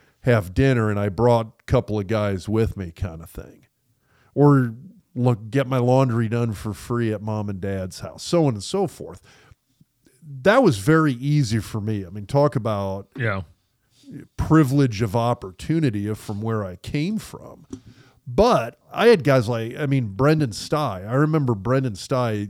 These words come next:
Speaker 1: like, one year his mom had what for them was an absolute windfall. And he didn't come from a lot of money.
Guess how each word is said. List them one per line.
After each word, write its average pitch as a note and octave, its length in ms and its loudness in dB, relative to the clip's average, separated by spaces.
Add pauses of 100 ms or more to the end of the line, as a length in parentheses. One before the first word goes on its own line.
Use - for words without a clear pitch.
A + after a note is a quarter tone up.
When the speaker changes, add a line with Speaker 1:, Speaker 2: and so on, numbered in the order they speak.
Speaker 1:
like, G#2 320 -16
one B2+ 360 -2
year B2 220 0
his F#2 140 -6
mom G#2 600 -4 (280)
had G#2+ 540 -6 (440)
what B2+ 200 0
for - 180 -6
them A#2 380 -2
was G#2+ 220 -4
an G2+ 100 -6
absolute G#2 540 -6
windfall. G#2 920 -10 (720)
And C#3+ 340 2
he E3 120 2
didn't A3+ 220 0
come F3+ 240 -2
from F3 180 -4
a D#3+ 60 -2
lot D#3+ 180 2
of D#3+ 80 0
money. D#3+ 540 -6